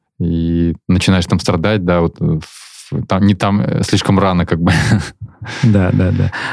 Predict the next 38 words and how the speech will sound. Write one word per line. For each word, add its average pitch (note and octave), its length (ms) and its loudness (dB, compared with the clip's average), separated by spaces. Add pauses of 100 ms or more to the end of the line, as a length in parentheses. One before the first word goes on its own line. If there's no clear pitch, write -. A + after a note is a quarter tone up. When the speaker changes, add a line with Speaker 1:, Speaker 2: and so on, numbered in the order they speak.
Speaker 2:
Ну, B2+ 160 4
то C#3 120 0
есть C3 200 2
это C#3 160 2
в-, A#2 380 0
к - 80 0
вопросу B2+ 440 2
о A#2 60 4
том, D3 240 2
что G2+ 960 2 (1120)
люди, A#2 320 4
которые G2+ 340 2
говорят, G#2+ 300 4
что - 220 -8
«да F#2+ 140 0
я C3+ 160 2
еще - 260 -2
пока A2 220 -2
не G#2 120 2
понимаю, G#2 440 2
люблю F#2+ 280 4
я G#2 140 2
бег F#2 300 0
или F2+ 140 4
нет», A#2 360 2
э, G2 320 2 (580)
вы A#2 180 4
его C3+ 180 4
полюбите, B2+ 560 2
безусловно, F#2+ 720 2
когда G#2 320 0
вот, G2 240 2 (100)
э, F#2 320 2
чуть-чуть, - 640 -2
э, F#2 360 2 (460)
ну A2 100 2
как, - 280 -2
ну, G#2 140 4